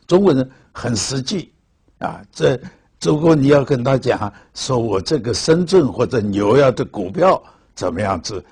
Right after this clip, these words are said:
大家有兴趣，因为你投资了之后，立刻就变，变成钱啊。这个当然很有意思啊。你比方说是天津有什么小虫，呃，可以很值得研究。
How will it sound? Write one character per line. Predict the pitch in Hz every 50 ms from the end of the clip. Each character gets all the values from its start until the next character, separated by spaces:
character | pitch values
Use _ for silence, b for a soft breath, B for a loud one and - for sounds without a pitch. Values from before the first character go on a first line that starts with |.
| b b
大 | - 127 113 113
家 | 92 117 113
有 | 110 101 85
兴 | - - - - -
趣， | - - - 101 87 - -
因 | 127 123 120
为 | 117 110
你 | 107 107 107 95 b b b b b b _
投 | - 92 101 117 131 -
资 | - 160 160 175 165
了 | 156 127
之 | - - 113 101
后， | - 123 139 - b b b b
立 | - 113 127
刻 | 117 - 151 135 113
就 | - 104 92
变， | 80 90 104 95 78
变 | - 156 123 120
成 | 110 - 95 82
钱 | - - 107 85 80 98 - _ _ _ _ _ _ _ _ _
啊。 | - 80 82 - _ _ _ _ _ _ _ _ _
这 | - - 185 196
个 | 170 170 190 185 190 190 180
当 | 165 - 208 208 226
然 | 226 208
很 | - 185 202 214
有 | 196 185
意 | 180 175 170
思 | 160 - - 143 143
啊。 | 143 b b b b b b _ _ -
你 | - 131 135
比 | 127 139 135
方 | 135 147
说 | 147 - 190 170 160 160
是 | 151 156 b b b _ _ _
天 | - - 185 202 208 185
津 | 165 202 196 185 175
有 | 147 131 135
什 | 123 - 156 147
么 | 156 160
小 | 143 - 143 98 90
虫， | - - - 123 151 190 - - _ _ _ _ _ _ _ _ _ _ _ _ _ _ 202 196 B B B B B B _
呃， | - 123 120
可 | - - - - 113 117
以 | 147
很 | 170 156 - - 127 156
值 | 156 - 202 190
得 | 185 214
研 | 185 147 123 104 104
究。 | 101 - 113 82 -